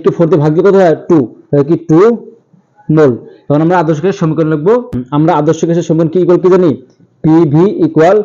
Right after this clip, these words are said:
এনআরটি বা PV equal, দেখো এর মান আমরা কত পাচ্ছি? টু। তাহলে কি বসে দেবো? টু বসে দেবো, টু আর টি। তাহলে এটা কি আমাদের অ্যান্সার। দেখো এই মানটা কোন অপশন আছে?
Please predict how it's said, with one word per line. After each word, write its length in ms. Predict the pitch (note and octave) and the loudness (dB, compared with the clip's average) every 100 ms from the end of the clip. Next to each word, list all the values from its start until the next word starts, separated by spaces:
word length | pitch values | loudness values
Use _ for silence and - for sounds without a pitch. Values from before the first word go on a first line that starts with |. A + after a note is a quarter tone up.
| - - | -4 -6
এনআরটি 1400 | D#3 D3+ G3+ G3 - C3+ C#3 F#3+ G3+ - - _ - E3+ A2+ - - _ _ _ _ _ _ - _ _ - | 0 2 0 -4 -8 -4 -2 -4 -6 -18 -20 _ 0 0 0 -8 -20 _ _ _ _ _ _ -20 _ _ -4
বা 180 | C3+ D3+ A2 - - - - | -2 -2 -4 -14 -20 -16 -2
PV 720 | D3+ F#3 G3+ - - C3 C#3+ F#3+ - | 0 0 -2 -8 -4 0 2 0 -2
equal, 240 | E3 D3 C3 | -2 -2 0
দেখো 180 | C3+ B2 | -2 -2
এর 220 | E3 G3 | -2 0
মান 120 | F#3 | -2
আমরা 120 | F#3 | -4
কত 120 | F3 | -4
পাচ্ছি? 180 | F3 F#3 | -6 -6
টু। 180 | G3+ F#3+ C3+ - _ | -2 -2 -2 -8 _
তাহলে 160 | D#3 D3+ | -4 -2
কি 80 | E3+ | 0
বসে 120 | F3 | 2
দেবো? 140 | E3 C#3+ | 2 0
টু 220 | - E3+ | 0 0
বসে 200 | D3 D3+ | 0 -2
দেবো, 180 | C3 A#2+ - - | -2 -6 -8 -2
টু 260 | D3+ G3 G#3 - - _ _ _ | 2 2 -2 -12 -20 _ _ _
আর 200 | C3+ D#3+ G3+ - _ - | -4 -4 -6 -16 _ -2
টি। 100 | D3+ A#2 | -2 -2
তাহলে 160 | - C#3+ | -4 -2
এটা 120 | D3 | 0
কি 100 | F3+ | 0
আমাদের 220 | E3 D3 G#3+ G#3+ - _ | -2 -2 -4 -6 -16 _
অ্যান্সার। 300 | D#3+ D#3+ - _ _ _ | -6 -4 -6 _ _ _
দেখো 180 | C3 C3+ | -4 -2
এই 180 | F#3+ F3+ | 0 0
মানটা 260 | D#3+ D#3+ G3 | 0 -2 -2
কোন 180 | F3+ D#3+ | -2 -4
অপশন 200 | - C#3+ | -4 -8
আছে? 220 | A#2+ | -8